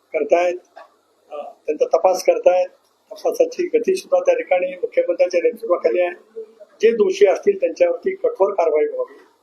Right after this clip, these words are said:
दोषींवरती कठोर कारवाई करत असताना याचा मास्टरमाइंड कोण आहे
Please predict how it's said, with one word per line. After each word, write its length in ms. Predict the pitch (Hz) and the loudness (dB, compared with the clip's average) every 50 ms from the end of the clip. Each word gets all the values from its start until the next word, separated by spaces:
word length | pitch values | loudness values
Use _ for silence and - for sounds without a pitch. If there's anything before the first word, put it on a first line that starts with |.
| _ _ _ _ _ _ _ _ _ _ - | _ _ _ _ _ _ _ _ _ _ -4
दोषींवरती 680 | 160 165 - - 214 214 220 214 208 202 - 214 214 214 | -4 -2 2 4 4 4 4 4 2 2 2 0 0 0
कठोर 280 | - 180 175 180 185 | 0 0 2 2 2
कारवाई 460 | 196 190 - 190 185 185 190 196 190 190 | 2 2 2 2 2 4 2 0 0 0
करत 220 | - 180 180 - | 0 0 2 0
असताना 380 | 170 - - - 190 196 196 185 | 0 0 0 0 0 0 0 0
याचा 220 | 170 - - 190 | 0 0 0 0
मास्टरमाइंड 720 | 185 - 156 156 156 - - 208 214 214 220 220 220 220 | 0 0 0 0 0 0 0 0 2 4 2 2 2 2
कोण 240 | - 190 196 185 165 | 2 2 2 2 2
आहे 260 | 135 - - _ _ | 0 -2 -6 _ _